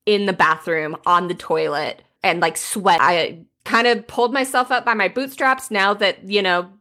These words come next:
the evil was out of me. I had purged myself of m-, the poison that was my bad decision the night before, got on the subsequent flight,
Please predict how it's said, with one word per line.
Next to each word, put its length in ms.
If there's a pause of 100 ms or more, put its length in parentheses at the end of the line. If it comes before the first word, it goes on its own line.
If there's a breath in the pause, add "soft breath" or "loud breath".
(120)
the 100
evil 400
was 360 (240)
out 200
of 140
me. 380
I 120
had 180
purged 420
myself 600
of 560
m-, 300
the 120
poison 600
that 120
was 220
my 140
bad 240
decision 520
the 80
night 220
before, 680
got 320
on 200
the 60
subsequent 540
flight, 380